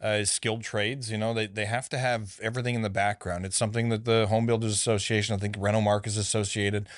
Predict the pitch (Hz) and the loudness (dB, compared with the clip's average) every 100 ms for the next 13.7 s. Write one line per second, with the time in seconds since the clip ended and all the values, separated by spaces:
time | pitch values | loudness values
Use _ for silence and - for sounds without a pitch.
0 | - - - 98 101 107 101 110 104 107 | -20 -20 -4 2 2 2 0 0 2 2
1 | 110 104 - 139 131 123 107 104 101 92 | 2 0 0 2 4 2 2 2 0 0
2 | - 98 95 90 - - - - - 90 | -2 -2 0 0 -2 -8 -20 -16 -2 2
3 | 92 92 92 90 - _ - 98 98 95 | 4 4 0 -4 -10 _ -8 -4 -2 -2
4 | 92 95 - 120 110 101 - 127 135 131 | -4 -4 -2 0 -2 -2 0 0 0 -2
5 | 135 143 214 226 135 123 131 110 101 - | 0 2 2 0 -4 -2 0 -2 -4 -14
6 | - - 117 110 101 _ - - 156 147 | -20 -10 0 0 0 _ -6 0 2 2
7 | 147 131 120 120 120 113 110 107 110 120 | 0 2 0 -2 0 2 4 4 4 2
8 | 110 120 110 107 90 113 110 120 143 147 | -2 0 0 0 -2 -6 0 2 4 2
9 | 127 113 107 - 113 107 123 131 107 101 | 2 0 -2 -2 -2 -2 -2 -2 -2 -2
10 | 98 95 104 95 95 90 87 - - 87 | -2 -2 -4 -4 -2 -4 -6 -6 0 0
11 | 87 73 - - - _ - 92 95 95 | 0 -4 -14 -20 -20 _ 0 2 4 2
12 | 107 120 110 127 127 123 - 101 - - | 0 0 2 2 2 2 0 -2 -6 -6
13 | 101 - 107 107 107 101 | -6 -4 -2 -2 -2 -2